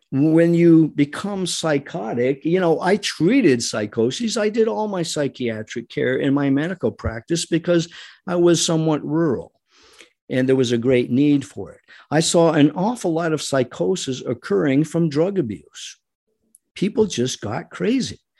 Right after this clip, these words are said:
and could not recover from it. And I saw the same thing with hypnosis.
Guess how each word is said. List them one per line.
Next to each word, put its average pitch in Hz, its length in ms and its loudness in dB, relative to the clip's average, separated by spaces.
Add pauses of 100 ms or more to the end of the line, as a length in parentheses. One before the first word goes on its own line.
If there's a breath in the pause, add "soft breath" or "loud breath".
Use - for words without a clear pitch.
(280 soft breath)
and 117 240 2
could 120 180 -2
not 113 240 -4
recover 120 540 -8
from - 320 -18
it. - 80 -20 (1400 soft breath)
And 113 100 0
I 110 120 0
saw 107 240 -2
the 92 100 -8
same 131 320 -2
thing 147 240 -2
with 143 200 -4
hypnosis. 151 840 -10